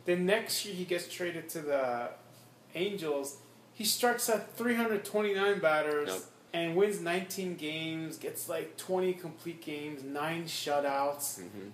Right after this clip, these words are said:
Speaker 1: and then just from then on, just goes, just goes crazy with these numbers, and he becomes, like, you know, arguably one of the top ten pitchers of all time.
Speaker 2: And, you know, the thing about Nolan Ryan,
Speaker 1: If
Speaker 2: too,
Speaker 1: not
Speaker 2: is
Speaker 1: top three, I don't,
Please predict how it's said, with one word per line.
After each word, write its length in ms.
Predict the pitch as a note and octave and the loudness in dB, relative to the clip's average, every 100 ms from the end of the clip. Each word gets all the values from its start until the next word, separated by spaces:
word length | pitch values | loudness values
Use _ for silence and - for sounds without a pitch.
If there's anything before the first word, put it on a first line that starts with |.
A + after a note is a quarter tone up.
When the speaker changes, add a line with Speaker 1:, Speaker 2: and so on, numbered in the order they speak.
| - E3+ | -12 -6
Speaker 1:
and 180 | D#3+ D#3+ | -4 -2
then 180 | D#3+ | -2
just 280 | D3 D#3+ - | -4 -4 -4
from 240 | - D3 C3 | -4 -4 -2
then 220 | D3+ D#3 | 0 2
on, 360 | E3+ D#3+ C#3+ B2+ | 2 2 0 -4
just 240 | - - | -10 -4
goes, 380 | D3 C#3 C3 - - | 0 2 0 -6 -14
just 280 | - - - | -12 -10 -10
goes 220 | - - - - - | -10 -10 -12 -14 -8
crazy 440 | D#3+ A3+ G#3+ C#3+ A#2+ | -2 2 2 0 -4
with 240 | A2+ - | -8 -10
these 220 | - A2+ | -14 -12
numbers, 320 | B2 A#2 A#2 A#2 | -10 -10 -10 -10
and 100 | C3 | -8
he 60 | C#3 | -10
becomes, 580 | C#3 - D3 D#3 D3 | -10 -10 -8 -6 -4
like, 280 | C#3+ C#3 C3+ - - | 0 0 -2 -12 -14
you 100 | F3+ | -8
know, 220 | D3 B2+ C#3 - - - | -6 -4 -6 -10 -14 0
arguably 560 | D#3 F#3 D#3+ D#3 D#3+ D3+ | 4 4 2 -4 -2 0
one 160 | D3+ | -2
of 80 | D3+ | -2
the 120 | D3 C3+ - - | -2 -4 -12 -18
top 420 | - C#3+ - - | -4 -2 -2 -6
ten 140 | D3+ C#3+ - | -10 -10 -8
pitchers 300 | D3 D3+ C#3 | -8 -6 -4
of 120 | B2 | -2
all 160 | B2 | -2
time. 360 | B2+ B2+ D3 A#2 A#2 - - - - - - - | -2 -2 -2 -4 -12 -20 -20 -20 -20 -20 -6 4
Speaker 2:
And, 280 | F#3 F3 - | 6 6 4
you 160 | G3+ | 8
know, 340 | A3+ A3+ F#3 - - - - | 8 8 6 2 -6 -18 -16
the 100 | D3 | -12
thing 220 | D#3+ D#4+ F#4 | 0 6 8
about 160 | C#4+ | 8
Nolan 300 | D3+ E3+ F3 C3 | 10 10 10 8
Ryan, 340 | B2+ C#3 B2+ | 8 8 6
Speaker 1:
If 60 | A2 | 6
Speaker 2:
too, 260 | C3 C#3+ | 6 8
Speaker 1:
not 80 | D3 | 8
Speaker 2:
is 140 | A2+ C#3 | 4 0
Speaker 1:
top 240 | B2+ - | -4 -8
three, 260 | C3+ D3 A#2+ | -6 -6 -4
I 80 | A#2 | -4
don't, 160 | C3+ | -6